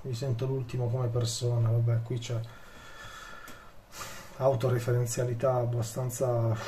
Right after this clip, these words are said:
grezza, anche perché non, non, non è credibile, si sente l'ultimo come persona, non, non ci si crede. L'ultima volta che ho fatto un pronostico è andata a finire che mi sono arreso, sai che detesto che citi l'oroscopo, vabbè, che ca-, che vorrebbe dire?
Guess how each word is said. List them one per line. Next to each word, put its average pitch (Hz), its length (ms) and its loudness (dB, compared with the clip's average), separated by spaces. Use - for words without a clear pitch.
grezza, 127 640 0
anche 131 240 2
perché 113 260 -2
non, 143 260 -4
non, 127 400 2
non 131 160 0
è 127 120 -2
credibile, 120 840 0
si - 200 -8
sente 131 320 -2
l'ultimo 139 340 -2
come 123 160 2
persona, 120 460 -2
non, 113 240 4
non 113 160 6
ci - 120 -4
si 120 140 -4
crede. 110 340 -6
L'ultima 151 300 4
volta 180 220 6
che 135 60 -2
ho 123 40 -4
fatto 160 240 0
un 139 40 -6
pronostico 147 500 0
è 139 40 2
andata 139 240 0
a 127 40 -4
finire 147 300 -2
che 135 120 -4
mi 127 100 -2
sono 127 300 -4
arreso, 117 580 0
sai 143 300 -4
che 135 100 -4
detesto 127 460 -4
che 117 120 -6
citi - 300 -6
l'oroscopo, 135 800 -4
vabbè, 123 300 -2
che 117 220 -8
ca-, 131 260 -8
che - 140 -6
vorrebbe 127 400 0
dire? 113 540 0